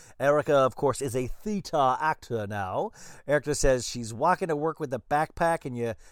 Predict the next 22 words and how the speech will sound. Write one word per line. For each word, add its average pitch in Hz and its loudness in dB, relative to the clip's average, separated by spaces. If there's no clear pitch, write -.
you 120 -4
know 160 4
you've 160 -4
really 160 -2
made 151 0
it 160 -6
when 131 -4
you've, 120 -6
you 120 -8
see - -4
your 165 -4
face 143 -4
on 131 -2
a 113 -6
trash 117 -4
can 101 -10
'cause - -16
they 113 -6
have 104 -8
Chicago 107 -6
ads 131 -4
there. 147 -4